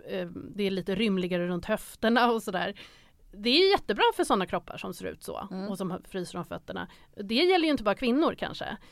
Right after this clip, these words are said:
Speaker 1: Eh, men då är det också så här, varför inte göra en sovsäck som är lite rymligare bara?
Speaker 2: Mm.
Speaker 1: Eller att man tänker in, ja, men vad, det finns olika kroppar, det finns långa, det finns korta, det finns breda, det finns smala. Så här, här f-,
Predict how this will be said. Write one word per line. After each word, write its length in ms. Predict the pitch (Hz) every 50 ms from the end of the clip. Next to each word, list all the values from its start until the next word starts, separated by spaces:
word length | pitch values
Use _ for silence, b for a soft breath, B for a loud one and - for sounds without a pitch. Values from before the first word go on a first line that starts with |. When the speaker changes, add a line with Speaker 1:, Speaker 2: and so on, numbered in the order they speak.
| b b b b b
Speaker 1:
Eh, 400 | - 214 196 196 190 190 185 185 - - _ -
men 220 | 254 262 262 254
då 120 | 233 277 320
är 40 |
det 80 | 339 320
också 260 | 254 - - - 208
så 100 | - 202
här, 60 | 180
varför 400 | 190 226 285 302 302 294 - 311
inte 480 | 285 294 247 - - - 208 202 202 202
göra 460 | 208 214 220 214 196 180 175 185 180 -
en 160 | - 196 185
sovsäck 760 | - - 214 185 180 175 175 - 185 170 175 - _ - - b b b b b b b b
som 380 | - - - 220 208 196 196 -
är 340 | 202 185 180 175 175 170 -
lite 300 | - 190 196 190 - 196
rymligare 560 | 190 320 294 220 196 226 339 - 587 508 381
bara? 340 | 220 - - - - - - - - - _ _ _ _ _ _
Speaker 2:
Mm. 200 | - 131 135 135 135 - - -
Speaker 1:
Eller 420 | 269 254 262 247 247 240 - -
att 120 | 247 -
man 100 | - 233 220
tänker 280 | - 233 226 - 240 220
in, 140 | 214 208 214
ja, 60 | 247
men 140 | 269 262 247
vad, 200 | 262 240 233 -
det 220 | - 220 - - 233
finns 200 | - 277 262 -
olika 300 | 320 233 202 - 359 359
kroppar, 240 | - 403 294 - 220
det 60 | 196
finns 180 | 269 247 196
långa, 360 | 240 262 262 220 175 175 208 269
det 120 | 392 311
finns 180 | 240 269 240 -
korta, 520 | - 233 202 - - - - 190 240 302
det 80 | - 262
finns 180 | 202 226 208 196
breda, 420 | - 202 196 180 180 - - 254
det 100 | 359 392
finns 180 | - 254 220 -
smala. 480 | - 220 196 170 - - 202 247 370 381
Så 60 | - -
här, 100 | - -
här 180 | - 240 370
f-, 160 | 359 - -